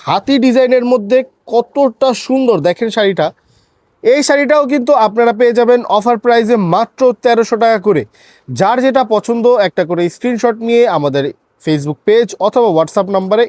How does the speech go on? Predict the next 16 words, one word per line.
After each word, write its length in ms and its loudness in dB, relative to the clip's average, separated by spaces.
ইনবক্স 380 -4
করবেন। 260 -2
শাড়িটা 300 0
দেখেন, 400 0
মানে 220 0
ভিডিওতে 600 0
যেমনটা 440 0
দেখতে 280 -2
পাচ্ছেন 300 0
সামনাসামনি 640 -4
কিন্তু 340 -2
আরও 240 0
গর্জিয়াস, 480 -2
এবং 300 2
ব্রাইডের 560 0
জন্য 200 2